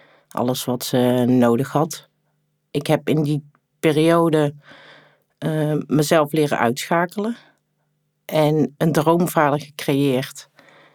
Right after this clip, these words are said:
die, eh, mij ooit zou komen redden. Dus dat was voor mij mijn grootste houvast. Want ondanks dat hij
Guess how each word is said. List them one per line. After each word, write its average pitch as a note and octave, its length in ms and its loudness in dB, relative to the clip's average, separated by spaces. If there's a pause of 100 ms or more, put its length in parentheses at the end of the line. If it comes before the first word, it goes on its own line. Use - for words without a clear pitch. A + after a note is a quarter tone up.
(300)
die, C#3+ 440 0
eh, C3 400 -2
mij C3 560 2 (240)
ooit C#3 240 -2
zou D3 140 -2
komen C3+ 320 0
redden. B2 340 -2 (680)
Dus B2+ 200 -10
dat B2+ 160 -2
was C3+ 320 0
voor C#3 180 -2
mij C3+ 440 2
mijn C3+ 280 0
grootste C#3 460 0
houvast. B2+ 580 0
Want C#3 180 0
ondanks C#3+ 400 0
dat D3 160 -2
hij C#3 220 -2